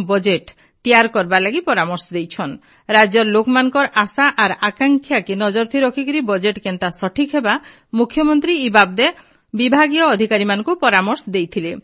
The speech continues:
ଯୋଜନା ଆଉ ସଂଯୋଜନା ବିଭାଗର ସବୁ ଯୋଜନାମାନଙ୍କୁ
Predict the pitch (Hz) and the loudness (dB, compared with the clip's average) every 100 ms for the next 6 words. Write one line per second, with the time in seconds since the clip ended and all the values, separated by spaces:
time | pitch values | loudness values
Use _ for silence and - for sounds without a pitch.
0 | _ _ - 220 254 269 302 330 277 269 | _ _ -4 2 4 4 2 4 2 2
1 | 233 220 220 220 214 208 196 226 247 254 | 0 2 0 0 2 2 2 0 0 -2
2 | 240 233 302 208 202 208 233 220 196 214 | -2 0 0 2 0 2 2 2 0 0
3 | 214 | -2